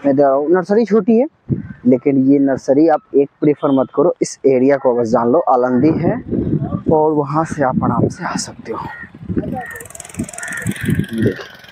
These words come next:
ये पीला कलर का है, पीला कलर का बात ही कुछ है, मुझे पसंद आता है पीला कलर का। वाह, ये है पिंक कलर का,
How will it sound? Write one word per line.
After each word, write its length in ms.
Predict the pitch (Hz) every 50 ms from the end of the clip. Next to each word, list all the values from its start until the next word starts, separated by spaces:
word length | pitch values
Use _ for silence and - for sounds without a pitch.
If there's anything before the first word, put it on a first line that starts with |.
| - - -
ये 120 | 127 135
पीला 340 | 117 _ - 120 120 135 131
कलर 260 | - 131 123 120 120
का 100 | 117 123
है, 120 | 120 - - - _ _ _ _ _ _ _ _ _ _ _ _ _ _ _ _ _ _ _ _ -
पीला 280 | 196 202 208 220 233
कलर 220 | 226 - 196 190 185
का 100 | 175 143
बात 160 | 131 127 120 117
ही 80 | 117
कुछ 160 | 120 113 -
है, 80 | - 117
मुझे 200 | 117 117 120 127
पसंद 480 | 127 - 110 101 - - 123 123 113 110
आता 160 | - - -
है 80 | -
पीला 260 | - - - 98 98 107
कलर 300 | - - - - - -
का। 120 | - - - - - - - - - -
वाह, 720 | - - - - - - - - - - - - - - - - - - - - - - - - - - - - - - - - - - - -
ये 160 | 123 135 131 123
है 220 | 123 - 127 127
पिंक 480 | - - - - - 120 113 117 113 107
कलर 500 | - - 117 117 117 117 120 - - 123
का, 340 | 131 131 131 135 135 - -